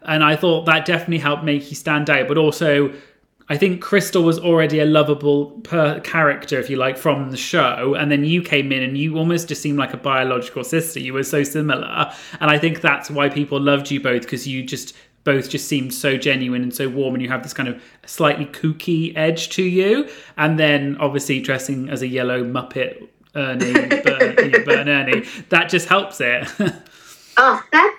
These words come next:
Speaker 2: so, oh, that's, uh, I can't, oh, thank you. That's just the sweetest thing ever.
Speaker 1: Yeah, well, no, I mean, it was such a lovely moment. I'm sure everyone at home felt the same, and that it, the fact that you were in the yellow helped as well to differentiate you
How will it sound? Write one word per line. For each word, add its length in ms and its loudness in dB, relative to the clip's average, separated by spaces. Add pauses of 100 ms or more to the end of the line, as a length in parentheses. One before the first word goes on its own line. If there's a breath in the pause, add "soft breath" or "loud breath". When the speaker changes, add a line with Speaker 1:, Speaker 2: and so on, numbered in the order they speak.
(400)
Speaker 2:
so, 200 0
oh, 320 6
that's, 240 -2 (160)
uh, 200 0 (360)
I 80 -2
can't, 300 2
oh, 220 2 (280)
thank 240 6
you. 200 6
That's 280 2
just 180 -6
the 80 0
sweetest 440 0
thing 180 8
ever. 420 6 (460)
Speaker 1:
Yeah, 100 -2
well, 260 4
no, 220 6
I 60 4
mean, 180 0
it 60 -2
was 160 4
such 180 0
a 60 -2
lovely 320 2
moment. 340 2
I'm 100 -2
sure 160 0
everyone 440 2
at 100 -2
home 240 -2
felt 240 -4
the 60 -8
same, 340 2
and 120 -4
that 280 2 (300 loud breath)
it, 280 -10 (280)
the 120 2
fact 300 0
that 80 -2
you 220 -2
were 80 -2
in 240 0
the 80 0
yellow 320 2
helped 340 -2
as 140 -8
well 180 0
to 120 -8
differentiate 800 -2
you 540 -4